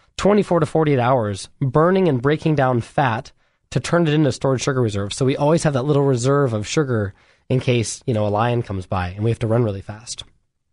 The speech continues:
So again, so, so the, the two things we've already talked about is, number one, to make twenty nineteen your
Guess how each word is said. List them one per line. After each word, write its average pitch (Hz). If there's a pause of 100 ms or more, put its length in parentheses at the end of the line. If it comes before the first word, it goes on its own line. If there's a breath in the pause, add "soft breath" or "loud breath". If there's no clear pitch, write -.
(360)
So 170
again, 143
so, 131 (400 loud breath)
so 135
the, 120
the 139
two 180
things 170
we've 147
already 147
talked 151
about 131
is, 120
number 143
one, 147 (640 soft breath)
to 147
make 147
twenty 165
nineteen 151
your 135